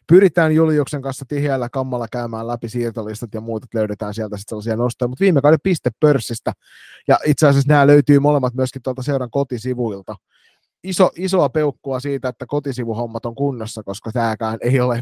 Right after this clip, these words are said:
millään tavalla itsestäänselvyys divarimaisemissa, niin Marjut Klemola oli viime kaudella joukkueen paras pistenainen, kolmeentoista peliin kaksitoista plus kaksi, mut itse asiassa tää isompi,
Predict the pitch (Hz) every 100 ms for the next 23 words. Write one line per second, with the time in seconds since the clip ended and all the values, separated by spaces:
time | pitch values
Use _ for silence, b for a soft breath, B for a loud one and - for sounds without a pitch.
0 | - 131 127 120 113 117 117 113 113 139
1 | - 117 - 110 123 117 110 107 101 B
2 | B B 123 139 123 113 113 117 120 113
3 | 110 123 123 147 170 123 - 165 175 160
4 | 139 127 127 139 127 120 123 127 120 -
5 | - 104 123 131 - 127 113 123 117 135
6 | 131 120 113 120 117 110 131 123 110 104
7 | 107 - 120 117 113 131 - - 110 113
8 | 120 110 - 143 - 120 - B B B
9 | 180 202 175 180 180 202 214 165